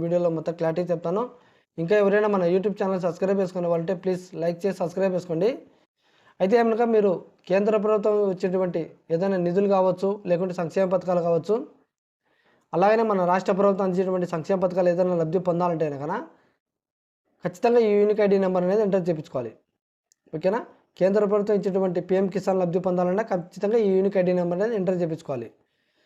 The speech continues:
అయితే ఇది ఎంటర్, ఎంటర్ చేయించుకోవాలంటే ఏ డాక్యుమెంట్స్ కావాలంటే కనుక మన ఆంధ్రప్రదేశ్ విషయానికి వచ్చాను కనుక కంపల్సరీ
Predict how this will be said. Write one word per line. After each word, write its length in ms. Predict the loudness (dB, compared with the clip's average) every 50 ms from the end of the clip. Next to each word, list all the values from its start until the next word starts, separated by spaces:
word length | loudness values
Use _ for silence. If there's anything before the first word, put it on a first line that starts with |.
| _ _ _ _ _
అయితే 240 | -2 2 4 4 4
ఇది 160 | 4 6 4 4 4 4 4 2
ఎంటర్, 200 | 2 2 0 2
ఎంటర్ 320 | 2 0 2 2 0 2 2
చేయించుకోవాలంటే 520 | 2 0 0 -2 2 2 2 4 4 4
ఏ 80 | 4 4
డాక్యుమెంట్స్ 420 | 4 2 0 2 -2 -2 -4 -2 0
కావాలంటే 320 | 2 2 2 2 2 0 0
కనుక 220 | 0 -2 -2 -2 -4 -4 -8 _ _ _ _ _ _ _ _ _ _ _ _ _ _ _ -2
మన 100 | 0 2
ఆంధ్రప్రదేశ్ 500 | 2 2 4 4 2 4 4 2 2 2 0
విషయానికి 340 | -2 0 0 0 0 2 0
వచ్చాను 240 | 0 0 -2 -2 -2
కనుక 200 | -2 -2 -4 -4 -6 -10 -16 _ _ _ _ _ _ _ _ _ _ _ _ _ _ _ _ _ _ -2
కంపల్సరీ 460 | 0 2 2 0 0 0 0 0